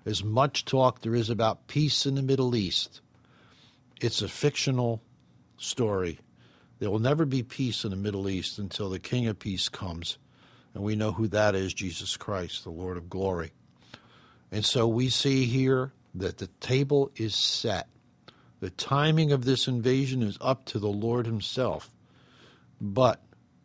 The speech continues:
know this for a fact, that Russia will be indeed involved in this invasion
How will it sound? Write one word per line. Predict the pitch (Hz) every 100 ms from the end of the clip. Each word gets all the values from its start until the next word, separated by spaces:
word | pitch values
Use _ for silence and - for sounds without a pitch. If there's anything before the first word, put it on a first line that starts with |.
| _
know | 101 104 123 165 165
this | 151 147
for | - - 113
a | 95
fact, | - 110 87 - - - _ _ _ _ - _ _ _ _ _ _ _ _ _ -
that | 101 90
Russia | 98 110 151 - 143
will | 123 120 147 147
be | 131 101 127 117 98
indeed | 107 110 110 127 127 120
involved | 113 110 92 98 107 104 85 73 - - - _ _ _ _ _ _ _ -
in | 101 95
this | 117 135
invasion | 110 101 95 87 85